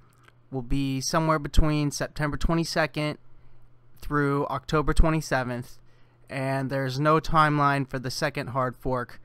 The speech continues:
Constantinople, just yet. That's gonna do it for this video. Thanks for watching.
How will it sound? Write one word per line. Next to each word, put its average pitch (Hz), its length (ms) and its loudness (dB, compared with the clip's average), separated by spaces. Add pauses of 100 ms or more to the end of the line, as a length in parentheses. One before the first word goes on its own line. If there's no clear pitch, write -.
(140)
Constantinople, 127 1080 -4 (680)
just - 320 -6
yet. 107 260 -12 (1800)
That's 165 220 -6
gonna 196 140 0
do 190 140 4
it 180 80 -2
for 190 100 -6
this 180 180 0
video. 180 640 2 (180)
Thanks 156 200 -2
for 208 140 0
watching. 165 640 2